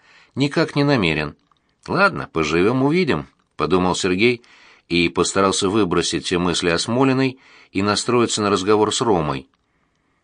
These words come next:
Роман Лебедев не скрывал своего недовольства столь поздней и незапланированной встречей. Но как только услышал, что Сергей встречался с его шефом, тут же подобрался.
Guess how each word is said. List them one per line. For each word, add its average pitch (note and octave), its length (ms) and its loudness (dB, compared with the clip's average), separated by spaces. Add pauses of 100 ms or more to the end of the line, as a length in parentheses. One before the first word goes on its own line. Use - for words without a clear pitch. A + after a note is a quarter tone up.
(380)
Роман E2+ 420 0
Лебедев A2+ 500 0
не C3 80 -2
скрывал C3 420 0
своего F#2 320 2
недовольства G#2 680 0 (380)
столь A2 320 0
поздней A2 540 0
и G#2 180 -4
незапланированной A2 840 0
встречей. D2+ 640 -2 (560)
Но D2+ 200 -4
как E2+ 200 -4
только F#2 280 -2
услышал, F2+ 640 0 (320)
что - 220 -2
Сергей F2+ 380 2
встречался F2+ 640 0
с - 100 -4
его E2+ 180 0
шефом, C#3+ 520 -2 (320)
тут E3 180 0
же - 140 -2
подобрался. C3+ 720 -2